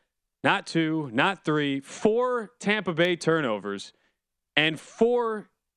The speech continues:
scoring drives, three touchdowns and a field goal, the longest of which just happened, and it was thirty-nine <laughs> yards. Thirty-nine! Burrow to Chase Jeff for eight yards, and the Bengals are now, uh, I'm seeing seven and a half live, fifty-four and a half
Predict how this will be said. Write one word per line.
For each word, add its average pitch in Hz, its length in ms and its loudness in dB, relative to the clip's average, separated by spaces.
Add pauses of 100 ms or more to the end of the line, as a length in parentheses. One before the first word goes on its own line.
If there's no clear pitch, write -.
(380)
scoring 196 440 0
drives, 139 360 0
three 190 160 0
touchdowns 170 420 0
and 147 80 -2
a 139 60 -2
field 151 280 0
goal, 147 160 2
the 143 80 2
longest 196 540 2
of 175 140 0
which 196 240 0
just 170 200 0
happened, 175 340 0
and 151 100 0
it 196 40 -10
was 151 180 -6
thirty-nine 156 560 2
<laughs> - 460 -6
yards. - 340 0 (280)
Thirty-nine! 294 720 2 (360)
Burrow 208 200 4
to 180 80 0
Chase 156 320 0
Jeff 151 240 0
for 147 160 2
eight 147 140 0
yards, 139 360 0
and 131 200 2
the 127 60 0
Bengals 143 380 0
are 131 100 0
now, 139 320 2 (380)
uh, 127 60 0
I'm 131 200 2
seeing 269 220 0
seven 190 460 0
and 175 100 0
a 127 100 2
half 165 380 -2
live, 131 340 2
fifty-four 151 460 0
and 143 80 0
a 127 40 4
half 131 200 0